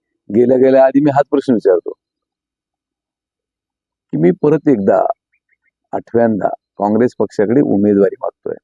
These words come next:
जर काँग्रेस पक्षाने मला उमेदवारी दिली तर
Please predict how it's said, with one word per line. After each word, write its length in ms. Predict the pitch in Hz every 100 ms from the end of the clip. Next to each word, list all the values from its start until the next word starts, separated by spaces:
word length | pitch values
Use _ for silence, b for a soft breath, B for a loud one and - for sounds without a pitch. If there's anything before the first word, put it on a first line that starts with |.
| _ _ _ _ _ _ _ -
जर 220 | 107 165 -
काँग्रेस 400 | 120 120 135 -
पक्षाने 380 | 123 - 120 123
मला 240 | 113 110 117 113
उमेदवारी 520 | 107 113 104 110 107
दिली 280 | - - -
तर 100 | 403